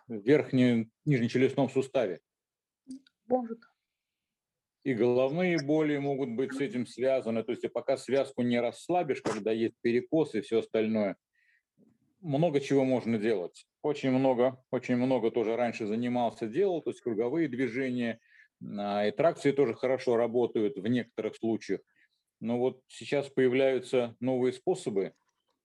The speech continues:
Speaker 1: такие как прикладная кинезиология, которые дают дополнительный инструмент диагностики, которые могут показать такие вещи, которые даже по пульсу я могу не определить. То есть вот,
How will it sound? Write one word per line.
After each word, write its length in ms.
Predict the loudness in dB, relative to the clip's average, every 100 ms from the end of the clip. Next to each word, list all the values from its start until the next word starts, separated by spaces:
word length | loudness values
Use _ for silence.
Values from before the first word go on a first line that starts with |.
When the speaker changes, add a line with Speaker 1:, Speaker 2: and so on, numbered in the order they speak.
| _ _ -12
Speaker 1:
такие 300 | -8 -4 -2
как 220 | -4 -4
прикладная 500 | -4 0 0 2 0
кинезиология, 720 | 0 -4 -2 0 2 0 0
которые 380 | -4 -4 -2 -2
дают 360 | 0 0 0 -4 _ _ _ _
дополнительный 720 | -8 -4 -4 -4 -4 -4 -4
инструмент 480 | -4 0 2 2 0
диагностики, 640 | 0 0 -2 -4 -6 -8 -4
которые 400 | -2 2 2 2
могут 320 | 2 0 -4
показать 340 | -4 0 0
такие 340 | 0 -2 0 0
вещи, 260 | 0 -2 -6
которые 540 | -4 0 0 0 -2 _ _ _ -8
даже 300 | -2 0 0
по 120 | 0
пульсу 360 | 0 0 0 2
я 140 | 2 2
могу 300 | 2 2 2
не 120 | 0
определить. 640 | 0 -2 -2 -2 -2 -6 _ _ _ _ _ _
То 60 | -12
есть 140 | -8
вот, 140 | -10